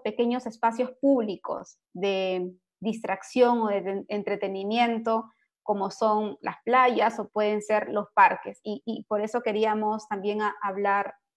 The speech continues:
con eso, sobre eso con, con ustedes. Porque el tema que ha empezado a, a debatirse es si las personas deben o no ir a las playas. ¿Qué creen?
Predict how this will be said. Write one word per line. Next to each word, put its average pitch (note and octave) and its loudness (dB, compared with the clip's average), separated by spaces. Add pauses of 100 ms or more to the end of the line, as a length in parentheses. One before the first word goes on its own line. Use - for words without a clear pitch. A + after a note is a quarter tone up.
(200)
con A3 0
eso, G#3+ 0
sobre A3 0
eso A3+ 0
con, A3+ 2
con G3+ -2
ustedes. - -4 (340)
Porque A3 0
el A3 -2
tema C#4+ 6
que C#4 0
ha - 4
empezado C4 2
a, A3+ 4
a G#3 0
debatirse A#3+ 2
es B3+ -2
si A#3 -2
las A3 0
personas C4 -2
deben C#4+ 4
o G3+ 2
no A#3 2 (400)
ir A#3+ 4
a G#3+ 6
las F#3+ 2
playas. - -2 (1400)
¿Qué A#3 -2
creen? A#3 0